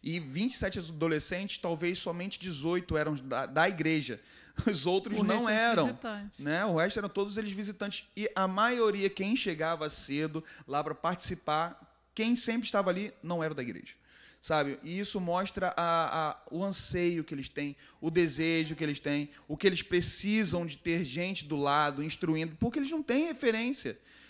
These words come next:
Speaker 1: sabe? Eles precisam de, de ter referência,
Speaker 2: E eu acho
Speaker 1: entendeu?
Speaker 2: assim, se você tiver uma experiência com Deus mesmo, na sua adolescência,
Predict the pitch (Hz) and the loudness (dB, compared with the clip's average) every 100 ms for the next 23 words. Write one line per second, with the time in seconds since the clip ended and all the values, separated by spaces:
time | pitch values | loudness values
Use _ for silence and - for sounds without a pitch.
0 | - - 185 208 254 - 269 - 294 381 | -12 -6 -4 -2 -4 -2 -2 0 2 2
1 | 277 185 165 160 156 - 202 220 202 190 | 0 -4 -6 -8 -8 -4 0 2 0 -2
2 | 170 147 131 269 269 254 262 302 277 277 | 0 0 0 2 2 2 2 0 2 2
3 | 247 262 254 247 262 262 247 254 254 - | 2 0 -2 -2 -4 -2 0 2 2 0
4 | - 254 254 233 233 294 - 320 - 302 | 0 2 4 4 4 2 0 -4 -2 2
5 | 285 254 254 269 240 220 196 196 208 226 | 2 4 2 2 2 2 2 -2 0 2
6 | 226 - - 302 330 269 254 240 - - | 2 0 -2 0 0 2 0 0 -4 -2
7 | 247 233 214 - 214 | 0 0 -4 -8 -12